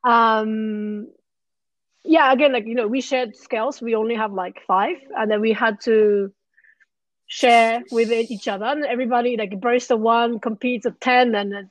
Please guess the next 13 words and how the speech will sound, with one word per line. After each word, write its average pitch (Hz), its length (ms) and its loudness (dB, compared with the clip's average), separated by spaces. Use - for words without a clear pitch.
two 262 300 2
is, 214 140 -2
like, 196 220 -4
twelve. 254 380 4
So, 196 240 -4
okay, 214 260 0
so 202 240 -4
you 202 160 -4
have 214 160 -2
two 269 80 4
hours 220 380 0
to 220 100 -8
give 208 260 -4